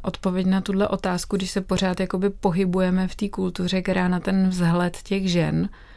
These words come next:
klade tak strašně velký jakoby důraz. A mně to vlastně připadá, že třeba ty influencerky, se kterýma já mluvím, jsou potom jakoby v, úplně v absurdní situaci, protože po nich někdo chce, aby vlastně jakoby odmysleli stovky let nějakého úplně extrémního společenského tlaku a najednou jakoby začali fungovat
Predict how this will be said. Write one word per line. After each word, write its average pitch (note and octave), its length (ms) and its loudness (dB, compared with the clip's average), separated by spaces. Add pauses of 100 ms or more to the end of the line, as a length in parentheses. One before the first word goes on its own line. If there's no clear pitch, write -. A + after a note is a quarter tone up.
(440)
klade F3+ 340 2
tak G#3 260 -4
strašně G#3 580 2
velký G3 400 0
jakoby F#3+ 380 0
důraz. G3+ 520 0
A E3 60 0
mně D#3+ 180 4
to F3 140 -4
vlastně F3+ 340 -2
připadá, F#3+ 500 0
že F#3+ 220 0
třeba F#3 320 0
ty G#3+ 120 4
influencerky, F#3+ 640 0
se F#3+ 120 -4
kterýma F#3 300 0
já F#3 120 2
mluvím, F3+ 320 2
jsou F#3 140 -2
potom F#3 300 0
jakoby F3+ 320 0
v, - 140 -12
úplně F#3+ 340 0
v - 100 -4
absurdní G3 480 0
situaci, A3 500 0
protože E3+ 380 -4
po F3+ 140 -4
nich F3+ 240 0
někdo F#3 320 0
chce, F#3 460 -2 (540)
aby F3+ 200 4
vlastně G3+ 380 4
jakoby F#3+ 300 2
odmysleli F#3+ 680 2
stovky - 500 0
let F3+ 260 2
nějakého F#3 420 2
úplně F#3+ 300 0
extrémního F#3 680 0
společenského F#3 760 -4
tlaku - 360 0
a C#3 80 2
najednou E3+ 360 2
jakoby F3+ 300 -2
začali F#3 360 0
fungovat F#3 500 2